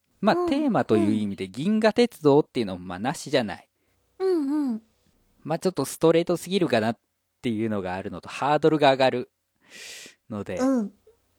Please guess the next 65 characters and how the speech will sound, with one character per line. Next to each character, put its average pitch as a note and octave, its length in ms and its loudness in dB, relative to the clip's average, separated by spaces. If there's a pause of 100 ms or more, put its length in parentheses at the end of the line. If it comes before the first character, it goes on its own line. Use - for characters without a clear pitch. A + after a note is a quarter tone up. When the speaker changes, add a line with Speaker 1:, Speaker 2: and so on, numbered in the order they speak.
(440)
Speaker 1:
そ C4 80 0
れ - 120 0
は C3 300 2
避 - 200 -6
け C3+ 80 0
た A2+ 80 2
方 A2+ 140 -2
が G#2+ 80 2
い A#2+ 80 2
い - 20 -6
か C3 120 -2
な D3 120 0
と C3 100 0
思 A#2 120 -2
い - 40 -4
つ D3 120 -18
つ、 D3+ 40 -6
Speaker 2:
う D#3+ 40 0
ん D#3 40 2
う - 20 -4
ん。 F#3+ 40 0
Speaker 1:
ま G#3+ 120 2
あ、 D3 40 -2
そ F3 140 2
う F3+ 60 2
い D3+ 380 0
う - 100 -6 (120)
内 E3 320 0
容 D#3+ 160 4 (140)
を、 A#2 160 0
こ F2 500 -8
う、 - 40 -20 (640)
ま G#2 120 -2
と G#2+ 140 -4
め F#2+ 160 -6
る。 - 120 -16 (180)
Speaker 2:
う - 40 -6
ん。 B3 40 0
う B3 40 2
ん G3+ 200 -2 (720)
う A#3+ 60 -2
ん A#3+ 40 2
う G#3 220 0
ん。 G#3+ 40 0
Speaker 1:
で、 F#3+ 80 2
ま G#3+ 160 4
あ、 F#3+ 60 2
そ E3 100 -4
の A#2+ 100 0
文 G#3+ 300 0
章 D3+ 320 0
で C3 120 0
も A2+ 120 -2
い G#2+ 140 -4
い - 20 -10
し、 - 220 -10
単 C3+ 320 -4
語 C#3+ 100 2
で D3 120 4
も G#2 140 -2
い F2 120 -8
い E2+ 40 -12
し、 - 380 -8 (160)
Speaker 2:
う E4 140 -4
ん。 A3+ 120 -6